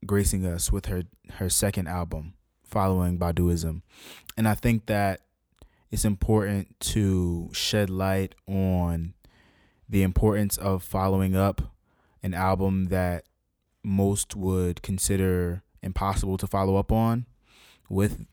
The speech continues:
that type of project and that type of creative release. Um, the,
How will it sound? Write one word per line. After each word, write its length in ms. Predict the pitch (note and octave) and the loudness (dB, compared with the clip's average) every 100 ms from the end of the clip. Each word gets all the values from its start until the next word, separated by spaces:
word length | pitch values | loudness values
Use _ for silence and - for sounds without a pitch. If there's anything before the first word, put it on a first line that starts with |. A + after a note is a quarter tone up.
| _ _ _ | _ _ _
that 300 | G2+ A2 A2 | -2 0 0
type 240 | - A2+ A#2 | -2 -2 0
of 60 | |
project 500 | - A#2+ A#2+ A#2+ A2 - | 0 0 2 0 0 -4
and 120 | G2 | -2
that 160 | G2 - | -2 -2
type 200 | G2 F#2 | -2 -2
of 100 | F2+ | -2
creative 340 | G2+ G2+ F#2+ | -2 0 0
release. 560 | G2 G#2 A#2 - - - _ _ _ - - - _ _ | 2 2 2 2 -4 -10 _ _ _ -20 -20 -20 _ _
Um, 440 | G#2+ G2+ G2+ G2 F#2+ | 2 4 4 4 2
the, 160 | F#2+ | 0